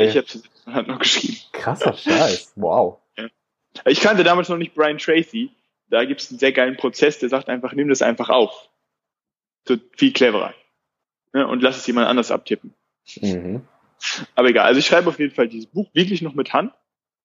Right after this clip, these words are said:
Speaker 1: Gerade wenn ich im, wenn ich im Zug zum Beispiel saß, immer, schreibe ich dieses Buch, schreibe dieses Buch, schreibe ich. Und ich hab die perfekte Struktur des Buches im Kopf und manchmal kennen wir das, ne?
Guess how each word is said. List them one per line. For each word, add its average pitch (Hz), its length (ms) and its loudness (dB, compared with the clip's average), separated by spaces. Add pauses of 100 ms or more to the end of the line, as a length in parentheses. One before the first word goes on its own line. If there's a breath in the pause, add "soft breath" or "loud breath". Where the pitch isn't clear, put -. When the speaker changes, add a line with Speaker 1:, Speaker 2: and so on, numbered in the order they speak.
(480)
Speaker 1:
Gerade 139 180 4
wenn 135 100 0
ich 131 100 -10
im, 117 100 -12 (100)
wenn 127 140 -2
ich 117 80 -10
im 120 100 -10
Zug 214 200 0
zum 180 120 -4
Beispiel 156 240 0
saß, 147 220 2
immer, 143 120 -4 (260 loud breath)
schreibe 139 280 2
ich 143 60 -2
dieses 135 160 2
Buch, 120 180 -4
schreibe 131 240 0
dieses 123 140 -8
Buch, - 160 -12
schreibe - 180 -4
ich. - 440 -12
Und 147 500 0 (300)
ich - 140 2
hab 196 180 2
die 190 100 2
perfekte 180 500 2
Struktur 165 380 0
des - 120 -12
Buches - 340 -4
im 113 120 -4
Kopf - 240 0
und 120 160 -2
manchmal 160 340 2
kennen 147 220 2
wir 110 80 4
das, 104 120 -6
ne? 139 80 0